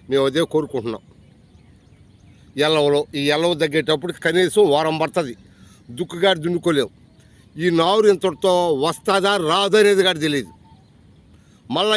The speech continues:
ఏ మాత్రం చినుకులు పడ్డాయనుకో మేము ఇళ్ళల్లో నుంచి పరిగిస్తా వచ్చి మడవలు కట్టలేం. అవి బకెట్తో పోసుకోవటమా, లేకుంటే ఆ నారుని కొద్దిగా కాపాడుకోవటమా, పోతే మళ్ళా దున్ని మళ్ళా పోసుకోవటమా.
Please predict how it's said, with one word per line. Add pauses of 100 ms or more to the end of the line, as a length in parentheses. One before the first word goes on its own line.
(120)
ఏ
మాత్రం
చినుకులు
పడ్డాయనుకో (300)
మేము
ఇళ్ళల్లో
నుంచి
పరిగిస్తా
వచ్చి
మడవలు
కట్టలేం. (880)
అవి
బకెట్తో
పోసుకోవటమా,
లేకుంటే
ఆ
నారుని (360)
కొద్దిగా
కాపాడుకోవటమా, (140)
పోతే
మళ్ళా (280)
దున్ని
మళ్ళా
పోసుకోవటమా.